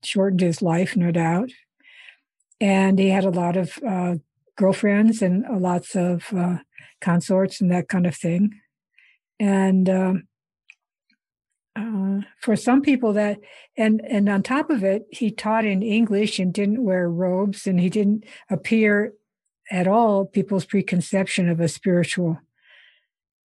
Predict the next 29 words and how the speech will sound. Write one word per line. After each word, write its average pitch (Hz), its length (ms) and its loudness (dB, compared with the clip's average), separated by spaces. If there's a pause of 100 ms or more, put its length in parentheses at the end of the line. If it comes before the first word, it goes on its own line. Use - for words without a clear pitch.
(260)
teacher, 196 440 2
you 170 120 0
know, 170 180 2
that 180 240 -2
kind 190 220 -2
of 185 160 -4
looks 190 180 -4
beatific 190 840 0
and, 160 320 0 (580)
uh, 175 160 0
loving 180 440 0
all 185 160 -2
the 180 80 -2
time 180 600 -2
and 175 280 0 (200)
probably 175 360 0
wears 170 360 0
some 180 200 -2
kind 175 180 -2
of 170 80 -2
spiritual 175 520 -4
trappings. 190 800 0
And, 165 340 0 (640)
uh, 175 340 -2 (360)
he 208 260 2
was 190 220 2
not 208 240 0
like 226 300 -2
that. 170 300 -2